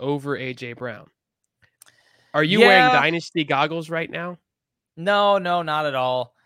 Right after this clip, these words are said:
Speaker 2: Oh, man, I should have gone Evans. I'll be honest with you. I should have gone Evans. That one hurts.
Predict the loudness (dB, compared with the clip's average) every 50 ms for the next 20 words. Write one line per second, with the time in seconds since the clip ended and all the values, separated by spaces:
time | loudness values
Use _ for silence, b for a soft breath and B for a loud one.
0 | b b b b b b b _ -6 -2 0 2 2 2 0 -2 -2 -2 -2 0
1 | 0 0 -2 -2 -2 -6 -6 -4 -2 0 0 0 0 -4 -6 -8 -8 -12 -20 -18
2 | -20 -20 -20 _ _ -8 -8 -6 -6 -4 -4 -4 -4 -6 -8 -12 -14 -12 -10 -10
3 | -10 -8 -10 -8 -6 -4 -4 -4 -2 -2 -4 -4 -4 -8 -12 -12 -14 -16 -18 -20
4 | _ _ _ _ _ _ _ _ _ _ _ _ _ _ -2 2 2 2 2 0
5 | -2 -6 -8 -6 -6 -4 -4 -4 -6 -8 -14 -14 -14 -14 -18